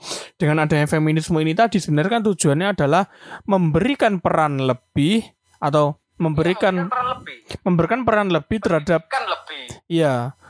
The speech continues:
Speaker 1: memberikan peran lebih
Speaker 2: Banyak
Speaker 1: terhadap
Speaker 2: diberikan sebenarnya.
Speaker 1: perempuan yang sifatnya adalah membangun, bukan destruktif. Kan seperti ini kan, Mas?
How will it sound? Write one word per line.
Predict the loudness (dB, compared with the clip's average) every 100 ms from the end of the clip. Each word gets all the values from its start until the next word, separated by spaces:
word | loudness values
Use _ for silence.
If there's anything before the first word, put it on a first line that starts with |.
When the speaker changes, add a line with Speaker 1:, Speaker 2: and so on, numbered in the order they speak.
| -18 -4
Speaker 1:
memberikan | 0 0 0
peran | 2 2 2
lebih | 0 0 -2
Speaker 2:
Banyak | 0
Speaker 1:
terhadap | 0 2 2 2
Speaker 2:
diberikan | 2 -18
sebenarnya. | -16 -16 -16 -4
Speaker 1:
perempuan | 0 0 0 0 2 2 0 -8 _ -20
yang | 0 0 2
sifatnya | -2 2 0 2 0
adalah | 2 2 2
membangun, | 2 4 2 2 0 -2
bukan | 0 2 2
destruktif. | 0 0 -4 -2 -2 -2 -2
Kan | -2 0
seperti | 0 0 2
ini | 2
kan, | 2 0
Mas? | -4